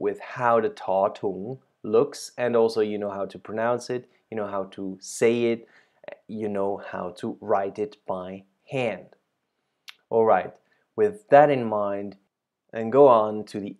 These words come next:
exercise materials, which are available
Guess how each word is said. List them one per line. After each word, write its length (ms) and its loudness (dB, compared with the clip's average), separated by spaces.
exercise 840 0
materials, 960 2
which 200 -6
are 220 6
available 720 2